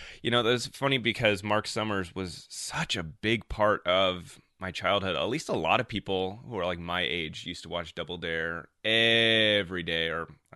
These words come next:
I don't know if it was every day. Now that I think back, it, was it once a week show? I don't even remember, but I just remember, I feel like it was always on, and I feel like I watched so many damn episodes, probably wasted half my childhood watching episodes of Double Dare, and, um,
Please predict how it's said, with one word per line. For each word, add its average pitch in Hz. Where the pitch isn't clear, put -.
I -
don't 139
know 156
if 127
it 120
was 98
every 107
day. 85
Now 107
that 156
I 135
think 117
back, 101
it, 73
was 101
it -
once 104
a 120
week 95
show? 101
I 139
don't 151
even 98
remember, 95
but 98
I 104
just 101
remember, 113
I 104
feel 131
like 147
it 131
was 104
always 113
on, 95
and 78
I 78
feel 85
like 101
I 98
watched 98
so 113
many 120
damn 98
episodes, 95
probably 104
wasted 107
half 101
my 104
childhood 107
watching 110
episodes 101
of 98
Double 98
Dare, 98
and, 87
um, 107